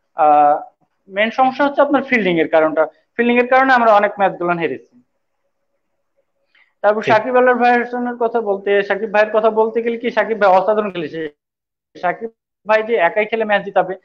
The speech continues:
Speaker 1: তা কথা না। তারপর মুশফিক ভাই অনেক ভালো খেলছে, রিয়াদ ভাই অনেক ভালো খেলছে, তামিম ভাই শুরুটা ভালো করে দিয়েছে।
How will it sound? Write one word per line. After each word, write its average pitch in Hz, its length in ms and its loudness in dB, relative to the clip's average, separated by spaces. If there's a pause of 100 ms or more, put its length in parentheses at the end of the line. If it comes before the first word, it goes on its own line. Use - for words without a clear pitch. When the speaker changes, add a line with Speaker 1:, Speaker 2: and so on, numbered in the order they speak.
(240)
Speaker 1:
তা 170 260 4
কথা 190 180 0
না। 180 160 2
তারপর 220 300 0
মুশফিক 214 300 -8
ভাই 233 100 2
অনেক 233 160 0
ভালো 208 180 4
খেলছে, 220 320 -2
রিয়াদ 190 360 -2
ভাই 196 120 2
অনেক 190 180 -4
ভালো 185 200 0
খেলছে, 190 340 -8 (320)
তামিম 196 260 0
ভাই 214 140 2
শুরুটা 214 280 0
ভালো 190 220 4
করে 185 160 -4
দিয়েছে। 180 380 -6